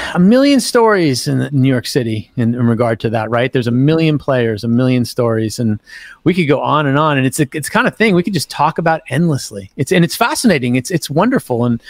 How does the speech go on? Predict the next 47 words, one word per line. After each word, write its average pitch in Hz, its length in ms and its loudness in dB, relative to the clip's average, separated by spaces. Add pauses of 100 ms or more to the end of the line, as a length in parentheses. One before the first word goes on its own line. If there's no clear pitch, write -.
(360)
I 127 80 0
love 190 200 2
talking 123 320 -2
about 120 240 -2
it. 120 60 -2
I 131 80 2
love, 143 400 0
I 143 80 2
love 147 200 0
experiencing 147 580 -2
it. 156 100 0
I 135 40 2
love 131 200 2
researching 147 540 -2
it, 156 160 0
and 117 200 0 (460)
I - 40 0
love 160 160 2
sitting 170 240 0
down 139 200 0
with 156 100 -2
these 120 140 -4
people 131 280 -2
that 123 120 2
have, 120 220 -4
have 123 100 -6
heard 156 200 0
the 151 60 -4
story. 139 300 2
And 139 100 0
it's, - 140 -6 (180)
it's - 100 -2
interesting 233 360 2
'cause 175 120 0
there's 180 220 0
certain 233 240 0
people 185 300 0
that 151 120 2
have 151 460 -4
the 143 80 0
real 139 300 2
deal 123 240 0
story. 107 480 -4
We 160 160 2
know 208 160 4
that 180 120 0
Sammy 147 540 0